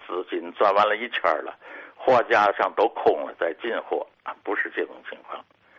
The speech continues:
那货物都是呢，随进随销啊，随销随进，处在这种循环的状态当中，永，永远它不间断。资金周转的速度呢，是在这个资金循环流动的过程中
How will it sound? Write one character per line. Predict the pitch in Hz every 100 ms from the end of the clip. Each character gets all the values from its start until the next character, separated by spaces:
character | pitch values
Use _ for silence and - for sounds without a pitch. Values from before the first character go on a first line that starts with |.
| - - - -
那 |
货 | 95 - 165 139
物 | 90 67 65 - - - _
都 | 78 82
是 | - 110
呢， | 90 69 - - - - - -
随 | 131 139
进 | 123 101
随 | - 139
销 | - 90 - - - _ - _
啊， | - - -
随 | - 123
销 | 80 - -
随 | 117
进， | - 139 135 - - - - - -
处 | - 139
在 | 127 110
这 | 98 82
种 | 82 90
循 | - - 120 131
环 | 104 92
的 | 95
状 | - 85
态 | 67 73
当 | - -
中， | - - - - - -
永， | - - -
永 | 113 127 113
远 | 71 78
它 |
不 | - -
间 | - - -
断。 | - - _ _ _ _
资 | 139 135
金 | 147 123
周 | 110 95
转 | 90
的 | 107
速 | - 165 135
度 | 107 71
呢， | 69 65 -
是 | 92
在 | 95 85
这 | 82
个 | 80
资 | - 87 85
金 | 85 85 _
循 | - - 131 127
环 | 113 110
流 | 113 131
动 | 147 117
的 | 73
过 | - 87
程 | - 78 80
中 | 65